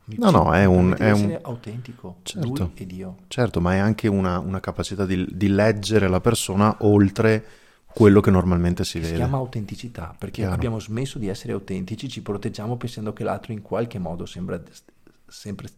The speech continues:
Speaker 1: eh, ci stia fregando.
Speaker 2: Mhm.
Speaker 1: L'altra cosa che tu mi hai chiesto, perché l'altra metà della domanda, è la difficoltà di orientamento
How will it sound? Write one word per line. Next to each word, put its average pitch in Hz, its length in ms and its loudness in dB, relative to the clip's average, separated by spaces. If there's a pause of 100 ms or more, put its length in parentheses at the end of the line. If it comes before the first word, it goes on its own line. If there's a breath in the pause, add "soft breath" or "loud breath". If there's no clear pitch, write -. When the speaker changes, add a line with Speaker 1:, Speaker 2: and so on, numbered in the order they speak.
(140)
Speaker 1:
eh, 98 200 -12
ci - 100 -20
stia 90 220 -16
fregando. 82 580 -16 (200)
Speaker 2:
Mhm. 87 420 0 (500 soft breath)
Speaker 1:
L'altra - 340 0
cosa 101 520 -8 (340)
che - 140 -20
tu 87 100 -10
mi 90 80 -4
hai 90 100 -10
chiesto, - 300 -18
perché - 200 -18
l'altra 101 280 -12
metà 90 240 -12
della 87 220 -12
domanda, 87 580 -14
è 156 100 -10
la 143 80 -6
difficoltà 98 600 -8
di 95 100 -10
orientamento 92 800 -12